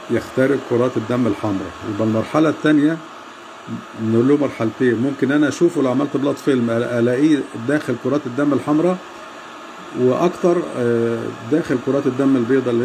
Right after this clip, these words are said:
هي جوه الليمفوسايت بشوف حاجة اسمها الشيزونت. الشيزونت اهو زي ما انتوا شايفين كده بيبدأ ينقسم وبعدين يطلع تاني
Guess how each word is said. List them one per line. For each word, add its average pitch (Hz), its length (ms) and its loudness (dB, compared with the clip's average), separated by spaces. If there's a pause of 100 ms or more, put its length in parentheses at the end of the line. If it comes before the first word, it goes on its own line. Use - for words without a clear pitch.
هي 120 60 0
جوه 123 200 0
الليمفوسايت 120 580 0
بشوف 113 200 -4 (100)
حاجة 120 140 0
اسمها 120 220 0
الشيزونت. 101 560 0 (1500)
الشيزونت 139 520 2
اهو 147 80 4
زي 135 120 2
ما 143 80 4
انتوا 143 140 -2
شايفين 135 400 -2
كده 139 140 0
بيبدأ 127 400 -2
ينقسم 143 500 0 (120)
وبعدين 120 280 2
يطلع 123 420 2
تاني 127 180 0